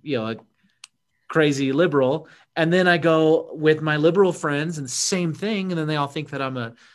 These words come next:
crazy conservative. But the point is, is that when you're, when you're in the side of the majority, I think it's time to reflect. I think it's time to think and say, "I don't know. I don't know if that's, uh, I don't, I don't know if that's the way it is."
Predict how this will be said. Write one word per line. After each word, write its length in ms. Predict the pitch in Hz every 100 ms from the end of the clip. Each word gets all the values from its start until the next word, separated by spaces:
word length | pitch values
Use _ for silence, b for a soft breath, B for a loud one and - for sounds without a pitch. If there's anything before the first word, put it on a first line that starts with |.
| b -
crazy 280 | 147 123
conservative. 520 | - 123 214 247 131 127
But 100 | 143
the 80 | 127
point 320 | - 202 196
is, 180 | 160 135
is 120 | 127
that 180 | 139 131
when 160 | 147
you're, 220 | 143 143 - b b b
when 120 | 147
you're 100 | 165
in 240 | - 269 294
the 80 |
side 320 | 233 - 190 170
of 80 |
the 60 | 151
majority, 760 | 143 127 214 277 139 127 127 - _ _ _ _
I 100 | -
think 220 | 220 302
it's 180 | 269 -
time 300 | - 139 147
to 80 | 127
reflect. 560 | 117 - 226 - -
I 80 | 120
think 180 | 123 131
it's 120 | 127
time 260 | - 135 120
to 40 |
think 400 | 117 - 143 -
and 160 | 120 113
say, 400 | - 117 110 110 _ - b b b b b b _ _
"I 60 | 339
don't 80 | 403 427
know. 60 | - B B B
I 100 | 160
don't 100 | 233
know 120 | 320 311
if 120 | -
that's, 360 | 180 170 -
uh, 380 | 175 156 147 147 - -
I 60 | 175
don't, 160 | 202
I 100 | - 202
don't 100 | 233
know 120 | 247
if 100 | -
that's 240 | 160 151
the 60 | 139
way 140 | 131
it 80 | 123
is." 160 | 117